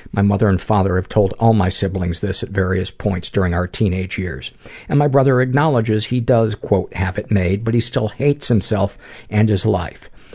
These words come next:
Uh, there were other confusing statements that made me extremely concerned. My mom is worried and asked me what she should do. Um,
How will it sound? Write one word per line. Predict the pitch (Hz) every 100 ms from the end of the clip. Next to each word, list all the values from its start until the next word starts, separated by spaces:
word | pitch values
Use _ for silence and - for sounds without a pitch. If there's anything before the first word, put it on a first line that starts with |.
| - - - -
Uh, | 104 98 98
there | 110
were | 120 135
other | 160 160
confusing | - 123 127 110 113
statements | 95 113 113 110 107 -
that | 117 -
made | 107 107
me | 107
extremely | 101 - 101 95 95
concerned. | - 95 - 90 71 67 - _ _ _ _ - -
My |
mom | 110 101 98
is | 98
worried | 101 147 160 156
and | 127
asked | - 101 -
me | 110
what | 98 101
she | - 101
should | - 95 92
do. | 92 - - - - - - -
Um, | 104 95 95 95 92 90 -